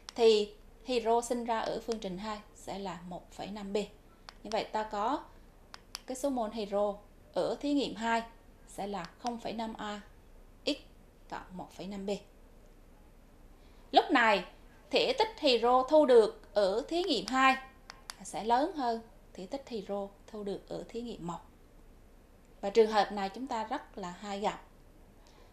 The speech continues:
Trường hợp thứ hai ít gặp hơn nhưng cũng có thể xảy ra, đó là số mol nhôm nhỏ hơn hoặc bằng số mol O H trừ.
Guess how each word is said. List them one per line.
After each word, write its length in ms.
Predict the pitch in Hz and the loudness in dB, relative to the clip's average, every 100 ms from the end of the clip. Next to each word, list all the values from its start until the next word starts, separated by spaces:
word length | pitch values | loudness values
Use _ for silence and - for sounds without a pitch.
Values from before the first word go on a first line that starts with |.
| - - - | -20 -20 2
Trường 180 | 240 254 | 2 6
hợp 240 | 226 - | 4 4
thứ 100 | 339 | 2
hai 300 | 370 302 262 214 - | 6 6 6 2 -2
ít 200 | 381 - | -2 2
gặp 160 | 202 - | 2 2
hơn 280 | 262 269 226 - - - - | 6 6 6 -4 -20 -18 -12
nhưng 140 | 240 | -8
cũng 180 | 208 226 | -8 -6
có 120 | 285 | -6
thể 160 | 233 160 | -4 -4
xảy 180 | 208 | -6
ra, 340 | 208 247 233 - - - - | 0 0 0 -4 -20 -20 0
đó 140 | 254 | 2
là 380 | 320 226 190 - - - | 4 4 2 -4 -16 -8
số 200 | - 339 | 0 4
mol 160 | 294 | 4
nhôm 360 | 254 262 254 226 - | 4 6 6 4 -4
nhỏ 200 | 208 - | -6 -4
hơn 200 | 277 247 | -4 -4
hoặc 180 | 208 - | -6 -8
bằng 180 | 180 180 | -10 -10
số 120 | 254 | -8
mol 200 | 240 220 | -8 -8
O 40 | 220 | -10
H 100 | 262 - | -12 2
trừ. 160 | 214 | 2